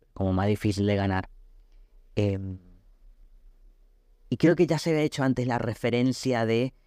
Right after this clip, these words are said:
cuando Salem está jugando al póker con perros que hablan,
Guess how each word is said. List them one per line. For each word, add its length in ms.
cuando 920
Salem 400
está 200
jugando 600
al 160
póker 500
con 240
perros 500
que 220
hablan, 500